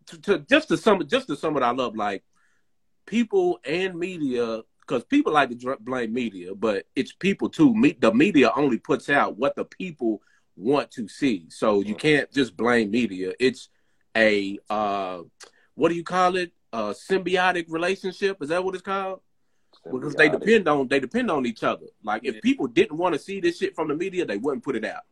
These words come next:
Speaker 1: All right.
Speaker 3: Parasite, parasitic relationship.
Speaker 1: So, um, that too much stock is put into social media. You know what I'm saying?
Speaker 3: Right.
Speaker 2: Yeah.
Speaker 1: People take that way too much serious. For me, social media is entertainment.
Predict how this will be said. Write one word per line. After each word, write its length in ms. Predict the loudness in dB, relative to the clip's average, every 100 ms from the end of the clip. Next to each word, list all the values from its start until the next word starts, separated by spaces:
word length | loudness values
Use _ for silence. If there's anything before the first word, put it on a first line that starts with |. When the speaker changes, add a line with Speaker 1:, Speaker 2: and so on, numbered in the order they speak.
| _
Speaker 1:
All 140 | -8 -4
right. 180 | -4 -6 -14 _ _ -14
Speaker 3:
Parasite, 440 | -14 -12 -12 -12 -14 -10
parasitic 480 | -10 -8 -8 -8 -6
relationship. 560 | -4 -4 -4 -12 -18 _ _ _ -20 -20 -20 _ _ _
Speaker 1:
So, 520 | -2 2 6 6 2 -4 _
um, 640 | -2 0 2 -2 -4 -6 -10 _ _ _ _ _ _ _ _ _ _ _ _ -20 _ _ _ _
that 160 | -4 -4 -6 -6
too 160 | 6 6
much 200 | 8 4
stock 360 | 2 0 0 -2
is 100 | -2
put 220 | 0 0
into 160 | 0
social 340 | -2 -2 -2 -2
media. 300 | -4 -4 -10 _ _ _ _ _ _ _ _ _
You 120 | 2
know 100 | 4
what 100 | 4
I'm 80 | 2
saying? 460 | 0 2 0 -2 -12 _
Speaker 3:
Right. 160 | 2 4
Speaker 2:
Yeah. 120 | 4
Speaker 1:
People 160 | 4 2
take 280 | 2 2 4
that 180 | 0 2
way 240 | -2 -4
too 160 | -6 -8
much 200 | -6 -6
serious. 460 | -4 -4 -4 -6 -8
For 160 | -4
me, 220 | -2 -4 -4
social 340 | -6 -6 -6
media 200 | -4 -4
is 80 | -4
entertainment. 520 | -6 -6 -8 -10 -14